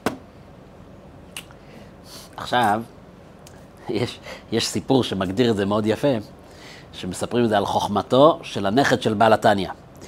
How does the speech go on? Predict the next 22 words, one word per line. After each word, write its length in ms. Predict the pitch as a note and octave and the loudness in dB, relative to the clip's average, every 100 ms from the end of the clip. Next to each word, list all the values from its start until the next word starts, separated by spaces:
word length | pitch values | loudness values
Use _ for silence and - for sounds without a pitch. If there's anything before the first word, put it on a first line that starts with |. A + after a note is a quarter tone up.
| - - | -20 -12
הנכד 280 | G2+ C3 A#2+ | -4 -2 0
של 120 | A#2 | -2
בעל 180 | G#2+ A2+ | 4 4
התניא 300 | G#2+ A#2 G#2+ | 4 2 2
היה 160 | G#2+ G#2+ | 2 2
יתום 340 | F#2+ - A2 | 0 0 0
מאמא, 320 | G2 G2+ C3+ C#3 - - - - - - - - - - | -2 -2 -2 -4 -8 -20 -20 -20 -20 -20 -20 -20 -20 -16
וגדל 800 | F#2+ F#2+ G#2+ A2 A2 A2 A#2+ D3+ | -10 0 2 4 4 4 6 8
על 120 | C#3 B2 | 8 6
ברכיו 360 | B2 G#2+ C3+ | 2 2 0
של 160 | A#2+ A2 | 2 -2
הסבא 320 | - A#2 A2 | -2 -2 0
הגדול. 380 | G2 G2+ B2 C#3+ - - - - - - | 0 -2 -2 -2 -6 -18 -20 -20 -20 -14
אז, 160 | G#2 G#2 | -8 0
אה, 600 | B2 B2 B2 B2 B2 B2+ | 2 2 4 4 4 2
הסבא 320 | - D#3 D3 | 4 4 6
היה 160 | C#3 D3 | 4 4
משתעשע 460 | C#3 - B2 - | 2 0 0 2
איתו 240 | D3 B2+ B2 | 0 0 -2
לפעמים 340 | A#2 B2+ C3 | -2 -2 0
בדברי 340 | A2 A2 B2 A#2+ | -2 -2 0 -2
חוכמה. 320 | A#2 A2+ | -4 -6